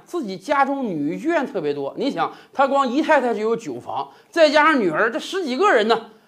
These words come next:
为了让这些女眷啊学点科学文化知识，所以袁世凯精心挑选了一个女性的家庭教师，叫做周翟。这个周翟当时也算是一个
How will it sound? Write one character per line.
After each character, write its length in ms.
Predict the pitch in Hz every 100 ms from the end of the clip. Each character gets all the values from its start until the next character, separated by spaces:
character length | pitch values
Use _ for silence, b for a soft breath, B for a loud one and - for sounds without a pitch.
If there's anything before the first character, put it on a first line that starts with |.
| b
为 240 | 359 427
了 80 | 370
让 160 | 339 330
这 60 |
些 140 | 339 370
女 260 | 240 196
眷 120 | 196
啊 300 | 339 285 214 185
学 240 | - 294
点 160 | 269 214
科 140 | 277
学 100 | 262
文 120 | 254
化 120 | 269
知 160 | 254 277
识， 160 | 208 - b b b
所 200 | - 349
以 120 | 370
袁 180 | 277 285
世 140 | 311 370
凯 360 | 147 160 - b b
精 340 | - 403 381 370
心 360 | - 285 277
挑 320 | 269 - 254 254
选 240 | 247 143
了 100 | 147
一 140 | 175
个 260 | 180 175 - -
女 380 | 175 165 151 185
性 280 | 302 285
的 140 | 185 151
家 260 | - 220
庭 200 | 233 196
教 180 | 202 196
师， 300 | - 165 190 b b b
叫 200 | - 226
做 180 | 190 185
周 320 | - 262 247
翟。 160 | - - _ _ _ _ _
这 120 | 427
个 100 | 392
周 320 | 415 440 440
翟 160 | 226 214
当 220 | 320 330
时 160 | 269
也 120 | 262 175
算 220 | 277 302
是 100 | 240
一 120 | 247
个 260 | 220 196